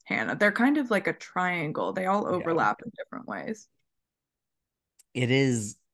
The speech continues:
Speaker 2: this, uh, like, would you ever do this?
Speaker 1: No. I mean, I don't think I would even ever think to do it. Like,
Speaker 2: No.
Speaker 1: not, I, I don't think I would be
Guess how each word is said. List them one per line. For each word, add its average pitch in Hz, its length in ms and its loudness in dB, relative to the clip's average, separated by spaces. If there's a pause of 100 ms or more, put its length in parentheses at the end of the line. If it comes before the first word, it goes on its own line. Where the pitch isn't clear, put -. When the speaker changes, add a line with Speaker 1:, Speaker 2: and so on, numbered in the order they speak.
(160)
Speaker 2:
this, 147 380 0 (100)
uh, 147 140 -6
like, 156 300 2
would 165 180 4
you 202 220 2
ever 113 340 -2
do 101 160 -10 (160)
this? - 400 -8 (420)
Speaker 1:
No. 220 600 4 (200)
I 214 80 6
mean, 233 160 10
I 220 120 4
don't 269 220 4
think 247 140 6
I 220 100 2
would 202 140 0
even 185 240 -2
ever 165 500 0 (320)
think 196 340 0
to - 120 -2
do 98 240 -2
it. 71 180 -4 (340)
Like, 165 140 4
Speaker 2:
No. 165 160 2
Speaker 1:
not, 202 240 4 (760)
I, 190 200 2
I 220 100 6
don't 247 240 4
think 247 180 2
I 202 100 4
would 196 220 -2
be 180 520 -6